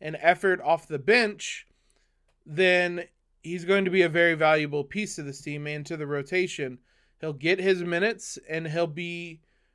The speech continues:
very productive in them. Again, it might not even always show up statistically in rebounds or points or blocks or things like that, but if he kind of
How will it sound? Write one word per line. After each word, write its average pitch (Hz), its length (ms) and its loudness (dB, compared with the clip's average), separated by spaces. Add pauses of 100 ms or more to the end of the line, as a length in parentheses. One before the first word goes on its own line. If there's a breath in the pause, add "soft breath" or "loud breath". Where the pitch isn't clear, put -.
(120)
very 175 260 2
productive 170 680 0
in 190 260 2
them. 175 340 0 (880)
Again, 185 400 6
it 175 140 2
might 170 160 6
not 185 200 6
even 185 380 0 (460)
always 190 320 6
show 190 320 2
up 180 320 4 (260)
statistically 165 1080 -4 (440)
in 165 380 -4
rebounds 170 640 6
or 175 80 -2
points 180 500 -4
or 165 60 -4
blocks 160 400 4
or 156 80 -4
things 170 280 -6
like 160 180 -2
that, 175 280 2
but 160 140 0
if 151 240 -2 (360)
he 185 140 -6
kind 202 220 6
of 175 320 2